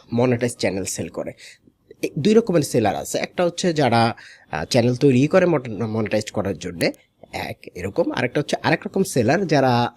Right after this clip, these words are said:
একটা সার্টেন টাইম পরে তাদের চ্যানেলের যখন ট্র্যাকশন কমে যায়, তখন সেটাকে সেল করে দিতে চায়। অর্থাৎ ধরেন, আহ, ব্যবহার করা শেষ, then সেল করতে চায়। তো আপনাকে ফার্স্টে বুঝতে হবে যে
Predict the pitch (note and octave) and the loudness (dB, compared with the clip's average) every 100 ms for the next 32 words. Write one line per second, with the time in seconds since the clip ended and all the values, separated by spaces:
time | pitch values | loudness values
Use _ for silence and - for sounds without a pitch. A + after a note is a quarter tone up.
0 | A2 - B2 A#2 G2+ G#2+ A2 A2+ G#2+ D#3 | -12 -8 -4 -2 -2 -2 -4 -4 -2 -4
1 | A3+ D3 G#2+ - G2 F2 F#2 B2 - - | -2 -4 -4 -6 -6 -4 -4 -6 -6 -20
2 | - - - - - E2+ F#2 - G#2+ - | -20 -10 -8 -6 -8 -8 -4 -4 -4 -4
3 | A#2 - F#2 G#2 D#3+ B3+ C#3 G#2+ F2 - | -8 -6 -6 -2 -2 -2 -4 -4 -6 -8
4 | - - F2 D2+ D2 - - - C#2 - | -6 -6 -6 -8 -12 -18 -14 -12 -12 -8
5 | - F#2+ _ - - _ - G2+ G2 G2 | -6 -6 _ -20 -20 _ -6 -2 -2 -2
6 | G2+ F#2 F2 F2 F2+ G#2 A#2+ A#2+ A2+ A2+ | -4 -8 -8 -12 -10 2 4 4 2 0
7 | A#2 F#3 A3 - - - - - F3+ - | 2 4 2 -2 -12 -20 -8 2 2 2
8 | G#2+ F#2 - - - - - _ - A2+ | -2 -6 -10 -10 -12 -16 -20 _ -2 -2
9 | - B2 F#3 F#3+ F#3+ - E3 C3+ - - | -2 0 0 2 0 0 0 0 0 0
10 | F#3+ B2+ B2+ E3+ C3 A2 C3 | 2 4 2 4 4 6 6